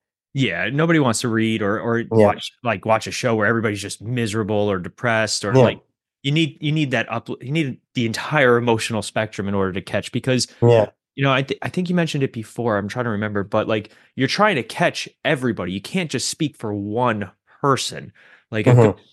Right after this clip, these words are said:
Speaker 1: a good story has something that, you know, everybody can at least not full-, maybe not fully latch onto, but at least relate to in some capacity.
Speaker 2: Mm-hmm.
Speaker 1: So,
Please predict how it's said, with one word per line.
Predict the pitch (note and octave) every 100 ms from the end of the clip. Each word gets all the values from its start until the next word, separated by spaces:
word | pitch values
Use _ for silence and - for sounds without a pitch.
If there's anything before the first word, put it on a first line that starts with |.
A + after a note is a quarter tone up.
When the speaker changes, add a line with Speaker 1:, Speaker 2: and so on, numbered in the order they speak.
| _ C3+
Speaker 1:
a |
good | C#3+ F#3
story | - - A3+ G3+ B2+
has | B2+ B2+
something | - D3 - C#3+
that, | C3+ -
you | -
know, | D#3 -
everybody | F#3+ G3+ F3+ E3
can | D#3
at | D#3
least | D#3 D#3+ - - _ _ -
not | G3 B3+ -
full-, | D4 C#4+
maybe | A#3 C4+ B3+
not | B3 -
fully | B3+ C4
latch | B3 B3 C4
onto, | B3 A#3+
but | G3+
at | -
least | F3+ -
relate | C3+ A2+ A#2+ -
to | A#2 G#2
in |
some | F2+ - G2+
capacity. | G#2 B2 B2
Speaker 2:
Mm-hmm. | A2 F#2+ _ _ -
Speaker 1:
So, | B2